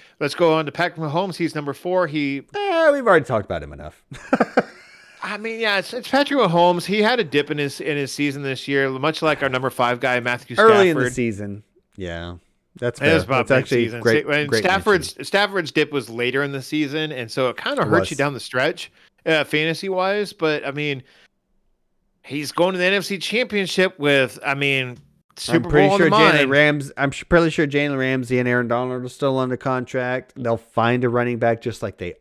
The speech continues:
Speaker 2: always do, and they still
Speaker 1: Yep.
Speaker 2: have those two receivers.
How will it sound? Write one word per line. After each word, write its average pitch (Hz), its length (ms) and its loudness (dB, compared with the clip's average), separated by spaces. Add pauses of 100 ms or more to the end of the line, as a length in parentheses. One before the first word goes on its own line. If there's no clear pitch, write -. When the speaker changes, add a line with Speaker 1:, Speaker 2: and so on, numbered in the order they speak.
Speaker 2:
always 117 600 6
do, 107 440 -4 (600)
and 107 180 -6
they 101 100 -4
still 110 240 -6
Speaker 1:
Yep. 78 40 -6
Speaker 2:
have 85 160 -10
those 82 200 -10
two 87 140 -12
receivers. 67 640 -12